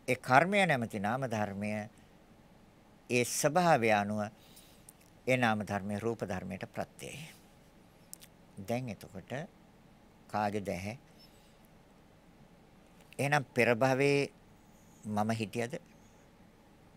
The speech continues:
මම හිටියේ නැද්ද? කවරෙක් වෙලා හිටියද? කවරෙක්, කෙබඳු කෙනෙක් වුණාද?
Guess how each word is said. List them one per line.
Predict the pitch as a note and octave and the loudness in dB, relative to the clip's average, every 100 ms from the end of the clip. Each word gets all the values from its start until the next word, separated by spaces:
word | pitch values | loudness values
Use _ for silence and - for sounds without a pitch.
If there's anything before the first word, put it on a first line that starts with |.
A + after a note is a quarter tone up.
| - - - - - - - | -20 -20 -20 -20 -20 -20 -16
මම | - A#2 | -8 -6
හිටියේ | A#2 G#2 G2+ | -6 -6 -8
නැද්ද? | D#2+ - - - - - - - - - - - - - - - - - - | -8 -12 -14 -16 -20 -20 -20 -20 -20 -20 -20 -20 -20 -20 -20 -20 -20 -20 0
කවරෙක් | B2+ C#3+ C#3 | 2 2 0
වෙලා | - F2 D#2+ | -4 -8 -8
හිටියද? | G2 D2 - - - - - - - - - - - - - - - - - | -12 -16 -14 -14 -14 -18 -20 -20 -20 -20 -20 -20 -20 -20 -20 -20 -20 -20 -20
කවරෙක්, | - C3 C#3 D3+ C#3+ - - - - - - | -4 2 4 2 -2 -10 -20 -20 -20 -20 -10
කෙබඳු | - C3 D#3 | -2 0 0
කෙනෙක් | D3+ A2 G2 - | -2 -4 -6 -10
වුණාද? | - F#2+ E2+ - | -16 -10 -10 -10